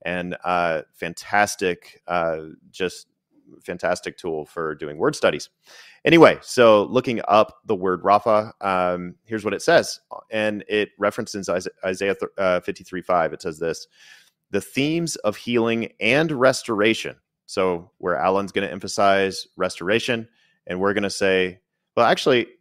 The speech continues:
I think all of us would say restoration might even be the primary emphasis,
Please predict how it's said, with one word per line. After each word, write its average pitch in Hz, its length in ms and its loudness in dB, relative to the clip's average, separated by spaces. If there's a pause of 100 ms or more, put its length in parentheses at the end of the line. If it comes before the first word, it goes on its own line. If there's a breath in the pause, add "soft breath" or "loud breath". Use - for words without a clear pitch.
(160)
I 107 60 4
think 135 180 0
all 120 100 8
of 120 80 4
us 110 120 -2
would 101 100 -6
say 101 160 2
restoration 98 520 0
might 92 160 2
even 87 220 -4
be 92 220 -4
the 82 180 -8
primary 87 480 -4
emphasis, - 540 -12